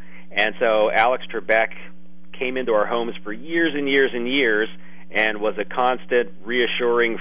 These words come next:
friendly presence. Uh, so his passing, uh, is very tragic, especially since he filmed the la-, his last episode of Jeopardy a mere ten days before he passed. If you watch the show, he looks like he was fighting his,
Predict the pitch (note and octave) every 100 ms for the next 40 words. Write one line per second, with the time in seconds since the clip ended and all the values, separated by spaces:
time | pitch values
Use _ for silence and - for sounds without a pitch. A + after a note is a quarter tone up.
0 | F#2+ A#2+ A#2+ G#2+ G#2 - C3 A#2+ G2+ G2
1 | - - - - - F2 F#2 G2+ G#2 G#2
2 | F#2+ B2 A#2+ B2 A2+ G#2 G2 - - -
3 | - F2+ - A#2+ G#2+ - A#2+ B2+ C3+ C#3
4 | D4+ F4 A3+ F3+ F#3 E3+ D#3 F3+ F3 F3
5 | E3 - - - - C3+ C#3+ C#3+ C3+ C#3
6 | D3 C#3+ C#3+ D3 B2+ G2+ C#3+ C#3 A#2 A#2
7 | A2+ C3+ C#3+ - F3 D#3+ C#3 C3+ A#2+ -
8 | C3 B2 - E3+ D3+ C2+ F#2 G2+ A#2 C3
9 | C3 A#2 - B2+ C#3 D#3+ G3 D#3 B2+ C3+
10 | B2 A2 - - - - B2+ B2 A#2+ G2
11 | A#2 G#2+